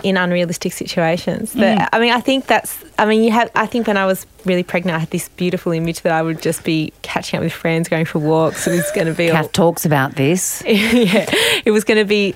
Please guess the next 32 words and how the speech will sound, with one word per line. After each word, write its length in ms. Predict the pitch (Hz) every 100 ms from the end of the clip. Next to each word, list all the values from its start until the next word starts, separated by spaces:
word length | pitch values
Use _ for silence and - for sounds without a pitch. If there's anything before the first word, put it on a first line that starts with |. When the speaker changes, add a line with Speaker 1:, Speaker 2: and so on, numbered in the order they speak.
| -
Speaker 1:
so 540 | - - 196 190 185
much 340 | 185 170 - -
fun. 720 | - 180 320 240 311 262 311
Speaker 3:
<laughs> 40 | -
Speaker 1:
And 200 | 208 214
then 300 | 214 214 220
I 80 | 214
realised 580 | 208 214 208 208 202 -
once 200 | 202 190
I 80 | 196
had 180 | 190
my, 220 | 190 185 190
my 180 | 202 196
first 280 | - 190 -
that 120 | 196
I 80 | 185
was 140 | 185
actually 240 | 190 - 196
the 40 | 190
type 120 | 185
of 100 | 180
person 320 | 185 180 185
that 160 | 175 165 - - - - -
really 320 | 185 180 175
preferred 380 | - 180 170 170
to 80 | 185
be 280 | 175 160 -
at 120 | 156
home 200 | 165 165
with 100 | 170
the 80 | 170
baby 300 | 165 165